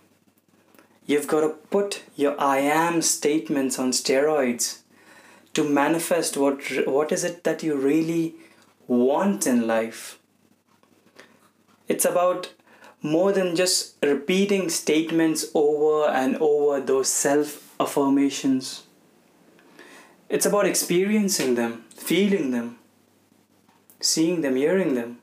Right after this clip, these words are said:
making them come to life, conjuring them into the real world that is now. And that is what I wanted to share with y'all.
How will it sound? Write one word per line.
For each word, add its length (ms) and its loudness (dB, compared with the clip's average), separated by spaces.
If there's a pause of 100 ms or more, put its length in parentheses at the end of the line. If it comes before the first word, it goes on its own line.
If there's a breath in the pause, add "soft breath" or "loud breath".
(1600 loud breath)
making 480 0
them 200 0
come 180 0
to 100 -2
life, 580 -2 (2500 soft breath)
conjuring 520 0
them 260 0
into 200 -4
the 160 -2
real 300 0
world 280 -2
that 200 -8
is 160 -4
now. 500 -6 (1800 loud breath)
And 140 2
that 120 2
is 140 0
what 120 2
I 40 4
wanted 300 0
to 80 -4
share 280 0
with 180 -2
y'all. 260 -2